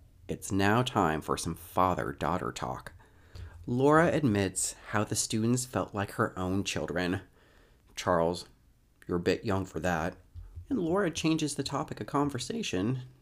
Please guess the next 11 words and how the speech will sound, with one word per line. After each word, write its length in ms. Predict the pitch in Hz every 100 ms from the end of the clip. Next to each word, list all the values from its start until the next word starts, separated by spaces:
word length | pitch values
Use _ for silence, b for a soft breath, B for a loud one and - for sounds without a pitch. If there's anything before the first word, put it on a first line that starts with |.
| -
to 100 | 165
Manley 600 | 151 151 226 - - 98 - _ _ _ -
and 140 | 120
why 340 | 123 120 131 139 _ _ _
he 200 | - 127
didn't 240 | 147 262 -
pick 200 | - -
her 180 | 80 67
up. 240 | - - B B B B
Charles 380 | - 208 226 208
repeats 600 | 190 185 113 117 - -